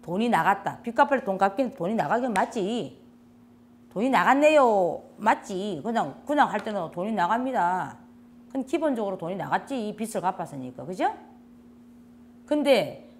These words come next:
돈이 나갔네요에서 조금 더 디테일하게 말하자면, 어, 빚 갚을 운이요. 이땐 빚 갚으세요. 이 말이에요.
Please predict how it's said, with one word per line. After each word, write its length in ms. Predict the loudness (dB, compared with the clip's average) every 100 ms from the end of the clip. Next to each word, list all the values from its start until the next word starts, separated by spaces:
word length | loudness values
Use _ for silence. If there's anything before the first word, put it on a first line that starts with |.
| -18
돈이 240 | -4 0 2
나갔네요에서 840 | 2 2 4 4 4 2 0 -6
조금 300 | -8 -4 -2
더 140 | -2
디테일하게 520 | -2 -4 0 2 2 2
말하자면, 560 | -2 -2 -4 -6 -8
어, 240 | -6 -6 -6
빚 140 | -4
갚을 320 | -2 0 -2
운이요. 340 | -4 -6 -10 -10
이땐 300 | -6 -6 -6
빚 120 | -8
갚으세요. 460 | -8 -10 -12 -10 -10
이 60 |
말이에요. 260 | -12 -16